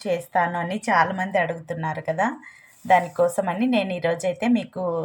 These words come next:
చూపించాలనుకుంటున్నాను. నేను తలకి ఆయిల్ ఎలా ప్రిపేర్ చేసుకుంటాను, ఎలా మనం first of all మన తలకి ఆయిల్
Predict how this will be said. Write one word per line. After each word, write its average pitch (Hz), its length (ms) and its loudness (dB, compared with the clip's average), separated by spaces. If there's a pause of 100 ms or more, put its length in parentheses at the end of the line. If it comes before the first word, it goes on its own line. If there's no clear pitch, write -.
(220)
చూపించాలనుకుంటున్నాను. 170 1500 -4 (540)
నేను 240 360 4 (880)
తలకి 208 400 2 (140)
ఆయిల్ 196 360 0 (1500)
ఎలా 202 260 6
ప్రిపేర్ 190 460 0
చేసుకుంటాను, 175 800 0 (760)
ఎలా 214 280 8 (420)
మనం 233 260 8
first - 400 2
of 247 100 2 (100)
all 208 120 8 (260)
మన 214 200 2
తలకి 214 540 2
ఆయిల్ 214 400 2